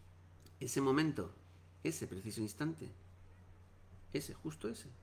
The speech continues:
se convierte en felicidad.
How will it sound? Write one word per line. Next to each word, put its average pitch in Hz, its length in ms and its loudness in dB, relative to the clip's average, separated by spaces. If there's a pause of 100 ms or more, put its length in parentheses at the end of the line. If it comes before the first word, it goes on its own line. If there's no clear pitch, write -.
(4000)
se - 160 -2
convierte 107 340 2
en 95 60 0
felicidad. 87 440 -6